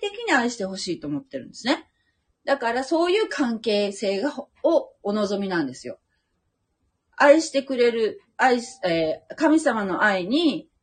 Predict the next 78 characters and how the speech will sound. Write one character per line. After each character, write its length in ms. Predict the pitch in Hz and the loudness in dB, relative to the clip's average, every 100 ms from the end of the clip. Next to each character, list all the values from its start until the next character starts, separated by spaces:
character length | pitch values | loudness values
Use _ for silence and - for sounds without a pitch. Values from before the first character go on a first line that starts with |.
| - | -4
人 240 | 226 226 | -2 -2
間 240 | 214 202 | -2 -2
の、 160 | 202 170 | -4 -4
が 420 | 220 269 208 - _ _ - | 4 6 6 0 _ _ 0
愛 260 | 214 208 | 2 4
で 100 | 170 | 2
応 180 | 156 156 | 0 0
答 220 | 156 147 | -2 -6
す 160 | 143 147 | -6 -10
る 180 | 143 _ | -10 _
っ 40 | |
て 100 | - | -8
い 100 | 214 | -4
う 80 | 208 | -4
関 260 | 202 156 135 | -6 -8 -8
係 280 | 131 104 - _ _ | -10 -14 -14 _ _
を 240 | 233 269 - | 0 0 0
望 260 | 175 165 165 | -6 -6 -6
ま 80 | 160 | -6
れ 80 | 156 | -6
て 140 | 156 | -8
い 80 | 156 | -8
る 80 | 147 | -8
か 160 | - | -8
ら、 340 | 135 160 143 143 _ _ _ _ _ _ _ _ _ _ _ _ _ _ _ _ - | -2 0 -2 -8 _ _ _ _ _ _ _ _ _ _ _ _ _ _ _ _ -4
ま 120 | 214 | 4
あ 20 | 196 | 6
だ 100 | 190 | 6
か 100 | 160 | 4
ら 140 | 151 | 0
当 260 | - 190 180 | 2 2 4
然 280 | 208 254 | 2 2
自 160 | 202 180 | 0 -2
由 160 | 208 220 | -2 -2
意 40 | |
志 140 | 202 | 0
を 60 | 170 | 2
与 220 | 165 170 | 2 2
え 40 | 165 | 2
ら 80 | |
れ 100 | 160 | 0
て 120 | 156 160 | 0 0
い 60 | |
る 60 | 175 | 0
以 80 | 180 | 0
上、 440 | 160 151 175 - - _ | 0 2 2 2 -8 _
そ 300 | - 359 311 | 0 4 6
う 20 | |
じ 80 | 214 | 6
ゃ 80 | 180 | 4
な 160 | 247 | 4
い 40 | - 571 | 2 0
人 220 | - 208 | -2 0
も 120 | 170 | 0
出 140 | 170 | -2
て 100 | 170 | -4
き 160 | 165 - | -8 -10
ま 100 | 139 | -14
す 140 | - | -14
よ 100 | - 139 | -16 -4
ね。 300 | 247 - _ _ _ _ _ _ _ - | -2 -2 _ _ _ _ _ _ _ -4
そ 60 | |
れ 60 | 294 | 0
は 60 | |
も 60 | 240 | 0
う 40 | |
し 100 | 180 | 0
ょ 100 | 202 190 | 0 0
う 40 | |
が 100 | 190 | 0
な 140 | 190 | -2
い 80 | 175 | -4
こ 80 | - | -8
と 100 | - | -20
で 100 | - | -20
す 100 | - | -20
よ 80 | - | -14
ね。 260 | 160 214 | -8 -8